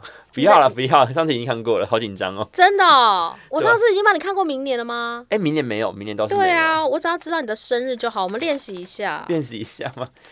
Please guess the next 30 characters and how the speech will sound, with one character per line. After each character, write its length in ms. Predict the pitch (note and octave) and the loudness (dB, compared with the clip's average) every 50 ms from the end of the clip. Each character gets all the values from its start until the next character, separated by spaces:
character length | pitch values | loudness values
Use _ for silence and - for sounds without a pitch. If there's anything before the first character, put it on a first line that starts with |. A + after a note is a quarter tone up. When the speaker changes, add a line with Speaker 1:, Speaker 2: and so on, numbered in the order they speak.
| - - - _ - | -20 -20 -20 _ -12
Speaker 1:
你 80 | A#2+ | -2
说 160 | G#2+ D3+ F3 F#3 | 2 4 4 4
属-， 120 | - - - E3 | 2 -2 -8 2
所 120 | - B3+ | 4 6
以 40 | C4 | 6
属 180 | - - D#3 B2 | 6 4 0 -2
鸡 160 | - D3 F3 | 0 2 4
的 60 | F3+ D3 | 4 4
人 100 | A#2+ G#2+ | 4 4
还 80 | A2 | 4
会 80 | B2 C3+ | 2 2
因 180 | - - B2+ C3 | 0 -2 -6 -4
为 100 | C#3 B2+ | -4 -4
每 200 | A2+ F#2+ F2+ F#2+ | -6 -8 -10 -8
个 100 | - G2+ | -8 -8
人 220 | F2+ D#2 C#2 D#2 | -8 -8 -10 -12
的， 280 | E2 F2+ F#2 E2 D#2+ - - _ - | -10 -10 -8 -8 -10 -12 -16 _ -8
呃， 220 | - A2 G2 G#2 - _ | -8 -8 -8 -8 -12 _
生 260 | - - - A2+ A#2+ C3 | -8 -4 -4 -4 -4 -4
辰 240 | - - - C#2+ | -6 -8 -10 -8
的、 200 | D#2+ F2+ F2+ - | -8 -8 -8 -8
呃， 400 | - G2+ - - - - _ - | -8 -10 -12 -12 -18 -20 _ -16
生 220 | C3 - - E3+ F#3 | -2 2 2 2 2
辰 240 | F3 D#3 B2 G#2+ G2 | 2 0 -2 0 2
八 200 | A2+ G#2+ G#2+ A2 | 2 2 2 2
字 180 | - - A#2+ | 0 -4 -6
还 100 | - G2 | -6 -6
是 120 | F#2 - A2 | -8 -8 -4
会 140 | A#2+ A#2 | -2 -2
有 180 | - - - - | -2 -2 -6 -12